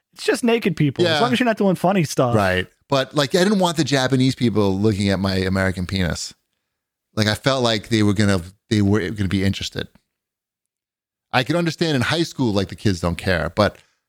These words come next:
Speaker 2: you're in, in a foreign country and you're a giant white guy, they may wanna see what's happening.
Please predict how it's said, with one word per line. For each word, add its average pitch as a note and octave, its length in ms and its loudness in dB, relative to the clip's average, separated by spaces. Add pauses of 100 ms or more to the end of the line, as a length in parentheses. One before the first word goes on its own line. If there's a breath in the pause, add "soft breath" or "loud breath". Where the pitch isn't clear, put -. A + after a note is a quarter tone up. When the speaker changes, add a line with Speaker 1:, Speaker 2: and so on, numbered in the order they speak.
(240)
Speaker 2:
you're A#2+ 180 0
in, A2+ 140 2
in A2 160 2
a G2 40 2
foreign A2+ 300 0
country B2 760 0
and A2+ 200 2
you're G#2+ 220 2
a G2+ 40 0
giant G#2+ 440 -2
white C3 300 0
guy, F#2 520 0 (680)
they G#2 80 -2
may G#2 160 2
wanna F2+ 280 -2
see F#2 320 -6
what's E2+ 140 -4
happening. - 480 -2